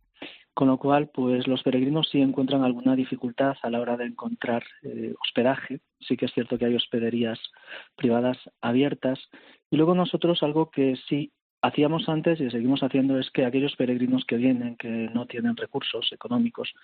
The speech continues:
los acogemos también en nuestra casa. Claro, ahora nos encontramos con esta limitación también del distanciamiento social, con lo cual, pues, también nos condiciona mucho, ¿no? Porque tenemos que andar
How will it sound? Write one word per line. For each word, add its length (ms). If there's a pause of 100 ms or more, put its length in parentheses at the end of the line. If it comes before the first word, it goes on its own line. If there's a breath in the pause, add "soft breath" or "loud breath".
(420 loud breath)
los 140
acogemos 440
también 300
en 140
nuestra 280
casa. 340
Claro, 340
ahora 240
nos 180
encontramos 480
con 180
esta 200
limitación 580
también 460
del 180
distanciamiento 560
social, 480 (540 loud breath)
con 140
lo 80
cual, 200
pues, 160
también 220
nos 160
condiciona 600
mucho, 380
¿no? 120
Porque 300
tenemos 460
que 80
andar 260